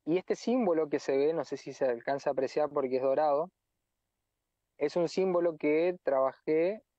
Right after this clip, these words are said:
y recibí, que, que es un triángulo con una, por decirlo así, una especie de línea en el medio, y tiene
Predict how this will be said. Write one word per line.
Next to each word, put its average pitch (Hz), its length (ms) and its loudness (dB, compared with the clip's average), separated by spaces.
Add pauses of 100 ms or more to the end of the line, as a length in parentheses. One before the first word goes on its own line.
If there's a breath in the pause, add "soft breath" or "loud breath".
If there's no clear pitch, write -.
(120)
y 139 100 -2
recibí, 135 560 -2 (140)
que, 127 360 -2 (200)
que 143 120 0
es 139 120 -4
un 170 140 0
triángulo 175 680 0 (140)
con 117 720 -2 (320)
una, 123 520 -2 (580)
por 117 140 -2
decirlo 135 400 -2
así, 123 680 -10 (200)
una 127 280 -8
especie 135 400 0
de 131 100 4
línea 147 300 0
en 135 80 0
el 131 100 -2
medio, 147 600 0 (1120)
y 139 100 -4
tiene 147 680 2